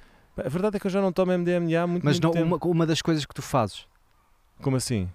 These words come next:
Speaker 2: Tocas nas pessoas. O que tu queres é o toque.
Speaker 1: É o, sim, op-, mas é, lá está. Cuidado, porque estamos, depende da dosagem, não é? Portanto, realmente há um ponto que te pode levar a, a, a esse lado, não é? E pode, e pode ser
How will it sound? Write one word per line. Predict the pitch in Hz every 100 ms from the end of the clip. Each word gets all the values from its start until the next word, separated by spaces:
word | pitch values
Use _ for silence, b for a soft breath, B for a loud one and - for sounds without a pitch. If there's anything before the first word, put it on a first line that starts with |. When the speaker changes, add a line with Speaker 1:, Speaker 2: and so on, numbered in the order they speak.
| -
Speaker 2:
Tocas | 131 - 123
nas | 123
pessoas. | - - 120 98 - _ _ _ _ _ _ _ _
O | 113
que |
tu | - 143
queres | - 131 113
é |
o | 123
toque. | - 123 - - - _ _ _ _ -
Speaker 1:
É |
o, | 113 101
sim, | - - - - 202 220 190
op-, | 143 -
mas | 127 143
é, | 196
lá | 170
está. | - 156 123 92 b b
Cuidado, | - 180 175 156 113
porque | 120 135 135 101 b b b b
estamos, | - 143 131 196 170 -
depende | 113 117 165 180
da | 185
dosagem, | 165 156 160 135 107
não | 104
é? | 107
Portanto, | 110 - 117 123 110 104 113
realmente | 139 143 156 160
há | 160
um | 156
ponto | 139 160 -
que | -
te |
pode | - 160 147
levar | 151 123 151 151
a, |
a, | 151 147 147
a | 143 143 131 135
esse | 143 -
lado, | 135 117 101
não | 98 95
é? | 101
E |
pode, | - 117 104
e |
pode | 113 127 120
ser | - 135